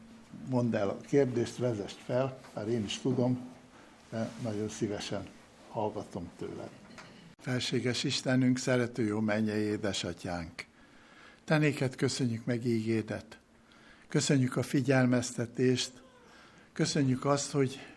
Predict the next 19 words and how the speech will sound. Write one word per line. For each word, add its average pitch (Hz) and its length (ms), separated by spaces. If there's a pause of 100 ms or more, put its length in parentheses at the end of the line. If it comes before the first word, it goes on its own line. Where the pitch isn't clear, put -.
látni 127 420
akarsz 113 400
tanítani 120 540
bennünket, 120 800 (920)
hiszen 151 520
laodiciai 139 760
nép 135 340
vagyunk, 123 520
és 123 220
a 127 40
szemgyógyító 113 840
írra 110 320
szükségünk - 800
van. 101 280 (800)
Köszönjük, 156 440
hogy 135 160
te 139 140
bízol 127 500
bennünk, 101 680